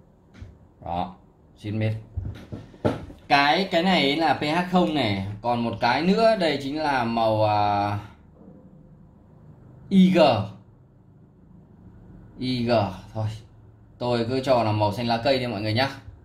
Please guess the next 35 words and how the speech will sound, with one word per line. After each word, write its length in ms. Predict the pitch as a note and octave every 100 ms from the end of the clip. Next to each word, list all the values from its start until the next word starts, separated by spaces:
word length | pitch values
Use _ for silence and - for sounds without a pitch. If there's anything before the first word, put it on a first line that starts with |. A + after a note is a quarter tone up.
| - _ -
Hoặc 200 | G#2+ G2
là 80 | G#2+
xanh 220 | C3 C3
đậm 220 | D3+ B2+
đấy. 120 | C#3+ - - _ - - - - - - - -
Mã 280 | B2 C#3+ E3
của 100 | E3+
nó 220 | B2 C3+
cũng 80 | D3
là 120 | D#3+
P 100 | -
B 280 | D#3+ D3+ D3+ D3 C#3+ C#3+
tám 240 | B2 C#3+
một 180 | D#3 A2+
chín 240 | A#2+ B2+ C3+
không 420 | D3+ C#3+ C#3 C#3
trừ 240 | - B2 A2+
một 380 | A2+ A#2+ A#2 -
trừ 200 | A#2 A2+
tám 280 | A2 A2+ D3
mươi 160 | D#3 C#3
I 180 | D3+
G. 100 | C#3 C3+ B2 A2 A2 - _ _ _ _ _ _ _ _
Cái 120 | - F3
này 400 | F#3+ D3 C3+ D3+
thì 260 | E3+ C3 A2+
tám 260 | A#2 C3+ F3+
mươi 160 | F3+
ấy, 240 | D#3 D#3+ C#3
cái 80 | D3
này 160 | D3+ B2
là 120 | A2
sáu 220 | A2 A#2+
mươi 280 | D#3 E3+ C#3+
này. 200 | G#2+